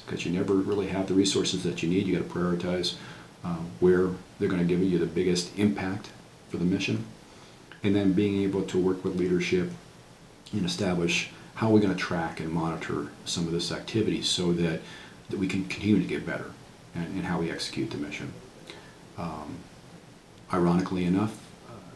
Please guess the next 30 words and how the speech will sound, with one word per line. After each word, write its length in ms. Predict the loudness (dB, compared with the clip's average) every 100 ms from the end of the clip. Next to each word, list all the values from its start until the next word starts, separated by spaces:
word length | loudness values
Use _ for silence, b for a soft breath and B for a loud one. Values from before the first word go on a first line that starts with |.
| -18 -12
before 380 | -12 0 2 2
I 40 |
was 200 | 2 2
a 40 | 2
year 200 | 4 4
in 100 | 2
that 140 | 0
job, 320 | 0 0 0 -2
I 100 | -2
was 160 | -4
deployed 500 | -6 -8 -2 0 0
for 80 | -2
three 220 | 0 0
sixty-five, 720 | 0 -2 -4 -4 -2 -2 -2 -6 -14 -12
uh, 260 | -8 -6 -6 -8 -10 -6
deployment. 560 | -4 0 2 2 -2
Uh, 60 | -6 -2
this 200 | -2 -2
is, 260 | -4 -6 B B B B B
year-long 460 | 6 8 10 8 6
deployments 400 | 4 4 4 4
were 100 | 2
s-, 140 | 0 -6
uh, 220 | -10 -10
somewhat 320 | -2 2 4 4
new 180 | 4
to 80 | 6
the 140 | 4 4
Air 140 | 0
Force. 460 | -4 -8 -8 -10